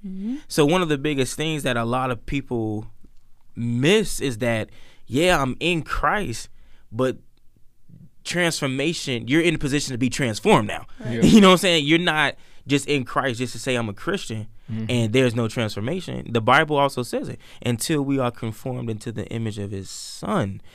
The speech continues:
Speaker 2: So the transformation that's happening is so that we can look like Jesus,
Speaker 1: Mm-hmm.
Speaker 2: not necessarily be him. And we know that he's, you know, um, the ultimate sacrifice of our sins,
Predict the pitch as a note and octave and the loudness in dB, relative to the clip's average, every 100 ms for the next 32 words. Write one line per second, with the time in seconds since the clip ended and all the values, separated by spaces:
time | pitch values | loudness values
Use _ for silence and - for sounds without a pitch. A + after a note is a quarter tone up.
0 | - - D#3+ C#3 C3+ - - A#2+ A#2+ A#2 | -18 0 6 6 6 -2 -10 -2 0 0
1 | - F3+ D#3 C3+ C3 C3+ B2 G#2+ G#2 - | 0 0 0 -2 -2 -4 -2 -4 -4 -2
2 | C#3+ F#3+ B2 G#2+ G#2+ A#2+ A2 G#2 G#2 G#2+ | -2 -2 -6 -6 -4 -4 -2 -2 -4 -8
3 | F#2+ F2 F2 - D2+ B1 - - - - | -10 -12 -14 -14 -12 -12 -14 -20 -20 -20
4 | - - - - F2+ G#2 G#2+ G#2 - - | -20 -20 -20 -14 -6 -4 -4 -4 -12 -16
5 | - - - G2 A#2+ C3 C#3+ C3+ B2 A2+ | -18 -18 -12 -2 0 2 0 -2 0 0
6 | G#2 F#2+ - E3 A3+ A#2+ F2+ - - - | 0 -4 -2 0 0 -2 -6 -10 -14 -20
7 | - G#2+ A#2+ B2+ C3+ C#3 A#2+ A2 C3 A#2+ | -10 0 2 4 4 4 2 0 -2 -2
8 | B2 A2+ G2 F#2+ - _ _ _ - _ | -2 -6 -6 -8 -14 _ _ _ -20 _
9 | - A2+ G#2+ G#2 C3 A#2+ G#2+ C3 A2+ A#2 | -6 -4 0 2 0 0 0 0 2 0
10 | A2+ A2 G2+ - F3+ G#3 C3 B2 | 0 -2 -4 -2 -2 -2 -4 -8